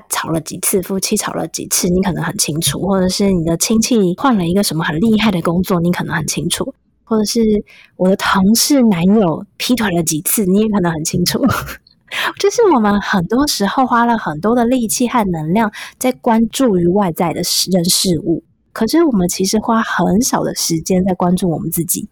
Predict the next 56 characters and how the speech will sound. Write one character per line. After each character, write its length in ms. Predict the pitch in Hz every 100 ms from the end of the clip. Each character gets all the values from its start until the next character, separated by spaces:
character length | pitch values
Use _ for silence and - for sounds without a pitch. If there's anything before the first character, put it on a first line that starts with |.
| _
所 180 | - 285
以 60 | 330
我 100 | 220
才 200 | - 202
觉 160 | 202
得 160 | 208 262
有 160 | 220 196
没 200 | 226 339
有 260 | 370 254
一 100 | 208
个 140 | 247 302
可 220 | - 220
能 200 | 165 170
是 340 | - 254 240
我 140 | 202 165
们 180 | 160
很 240 | 170 - 151
多 200 | 220 285
人 260 | 254 190
都 240 | 190 233 254
在 160 | - 269
平 260 | - 180 185
时 180 | 170
疏 280 | 175 - 196
忽 180 | 196 196
于 100 | 180
跟 200 | 165 175
自 80 | 180
己 100 | 151
的 80 | -
连 240 | - - 170
结， 320 | - - - - _
或 180 | - 311
者 100 | 185
是 520 | 185 - 240 220 196
以 160 | - 202
为 420 | 185 190 185 202
我 160 | 226 226
做 240 | - 381
了 120 | 262
某 160 | 185 160
件 160 | 202 220
事 160 | 247
情， 240 | 226 185 190
我 80 | 226
已 60 |
经 240 | 208 226 233
叫 180 | 233
做 160 | 208 226
照 240 | 208 208
顾 100 | 180
好 220 | 208 - -
了 100 | 135
我 120 | 135
自 180 | - 165
己， 300 | - -